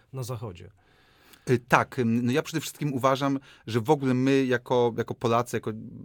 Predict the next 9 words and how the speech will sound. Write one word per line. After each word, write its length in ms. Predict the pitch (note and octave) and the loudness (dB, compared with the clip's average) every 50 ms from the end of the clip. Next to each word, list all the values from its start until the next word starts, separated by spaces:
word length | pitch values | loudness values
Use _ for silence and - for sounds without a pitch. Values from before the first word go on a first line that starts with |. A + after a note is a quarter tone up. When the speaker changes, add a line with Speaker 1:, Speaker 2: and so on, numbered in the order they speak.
| B2 A#2+ A#2+ | -14 -12 -8
Speaker 2:
no 160 | B2 A2+ A2 G#2+ | -6 -4 -6 -4
przede 140 | - A#2+ | -6 -8
wszystkim 180 | A2 - - B2 | -10 -4 -2 -2
już 80 | A2 G#2 | -2 -2
w 40 | G#2 | -2
branży 280 | G#2+ A#2 A#2 A2 A2+ | 0 0 0 -2 -2
dziennikarskiej, 640 | G#2 G#2 A2+ A2+ A#2 A2+ - B2+ A#2 G#2+ - - G2 F#2 | -4 0 0 0 0 2 2 2 2 2 0 -6 -8 -6
dziennikarze, 440 | F#2+ G#2+ A2 G#2+ - B2 A2+ A#2 | -4 -4 -4 -2 -2 -4 -4 -6
filmowcy, 600 | A2+ - - A#2 A2+ A2 G#2 - - - B2 D#3+ | -10 -8 -4 -4 -2 -2 -4 -6 -6 -6 -6 -6